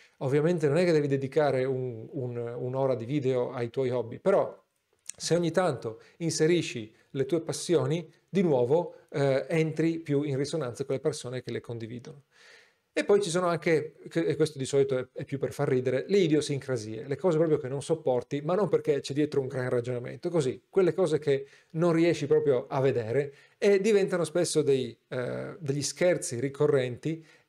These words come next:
che, che poi diventano, eh, dei punti di identificazione tuoi e magari anche del tuo pubblico,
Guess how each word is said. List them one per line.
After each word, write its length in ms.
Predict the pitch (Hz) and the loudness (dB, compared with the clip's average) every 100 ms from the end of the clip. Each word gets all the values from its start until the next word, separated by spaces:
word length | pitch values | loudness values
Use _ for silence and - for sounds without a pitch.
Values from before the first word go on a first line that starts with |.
| - | -8
che, 240 | - 160 | 2 2
che 160 | 160 175 | 4 -2
poi 500 | 160 156 165 156 - | 2 4 4 0 -10
diventano, 760 | 139 139 147 143 151 143 139 170 | -6 -2 0 0 0 0 0 -4
eh, 280 | 131 127 | -2 -2
dei 400 | 127 131 127 123 | 0 2 2 -2
punti 580 | 120 151 160 160 147 135 | -6 -2 -2 -2 -6 -4
di 100 | 127 | -6
identificazione 840 | 127 131 127 139 131 131 - 139 117 | -4 -4 -4 -8 -6 -6 -2 -4 0
tuoi 320 | 165 180 202 | 2 4 2
e 80 | 196 | 0
magari 360 | 196 170 165 | 0 2 2
anche 260 | 160 156 156 | 2 0 2
del 160 | 139 | 2
tuo 100 | 143 | 0
pubblico, 640 | 139 120 117 117 120 - | -6 -6 -8 -6 -6 -6